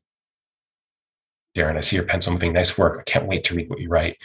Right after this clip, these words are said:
Uh, you know, so I'm social, so I'm building up this sort of habit of writing. We do that for thirty seconds. Maybe the next day we do it for forty-five seconds or a minute.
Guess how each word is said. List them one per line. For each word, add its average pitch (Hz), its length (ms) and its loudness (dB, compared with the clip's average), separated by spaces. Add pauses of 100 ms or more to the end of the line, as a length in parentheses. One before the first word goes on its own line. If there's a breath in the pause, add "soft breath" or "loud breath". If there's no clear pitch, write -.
(180 loud breath)
Uh, 90 440 4
you 107 80 4
know, 87 100 4
so 90 240 6
I'm 85 180 -2
social, - 380 4
so 90 240 4
I'm 85 280 0
building 104 260 6
up 87 160 4
this 87 160 -2
sort 82 100 -4
of 78 60 -6
habit 76 300 -2
of 73 100 -6
writing. 71 180 2
We 76 60 -4
do 78 120 -2
that - 160 2
for - 80 -4
thirty 71 280 0
seconds. - 500 -4 (360 loud breath)
Maybe 90 180 6
the 90 80 6
next 85 200 2
day 82 120 4
we 82 140 -2
do 82 100 -2
it 71 100 -2
for - 120 -6
forty-five - 460 -2
seconds - 340 -8
or 78 100 4
a 80 80 0
minute. 76 240 -2